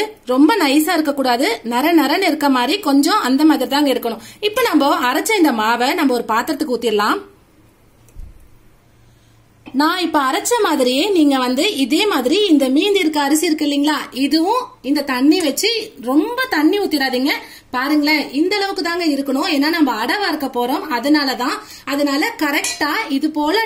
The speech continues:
நீங்க அரைச்சிட்டு வந்துருங்க. மாவு பாருங்களேன் இந்த மாதிரி எல்லாமே நான் நல்லா அரைச்சு வச்சிட்டேங்க. இப்போ இந்த அடைக்கு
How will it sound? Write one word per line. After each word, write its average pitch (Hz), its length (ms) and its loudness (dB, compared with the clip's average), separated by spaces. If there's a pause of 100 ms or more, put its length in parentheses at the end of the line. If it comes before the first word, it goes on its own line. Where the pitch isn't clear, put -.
நீங்க 277 180 2 (160)
அரைச்சிட்டு 262 380 -2
வந்துருங்க. 214 340 -4 (1900)
மாவு 339 300 4
பாருங்களேன் 262 480 0
இந்த 285 200 2
மாதிரி 285 220 2 (220)
எல்லாமே 302 440 2 (100)
நான் 277 160 2
நல்லா 254 280 2
அரைச்சு 247 260 -2
வச்சிட்டேங்க. 247 440 -2 (580)
இப்போ - 180 0 (380)
இந்த 392 120 0 (120)
அடைக்கு 427 340 -2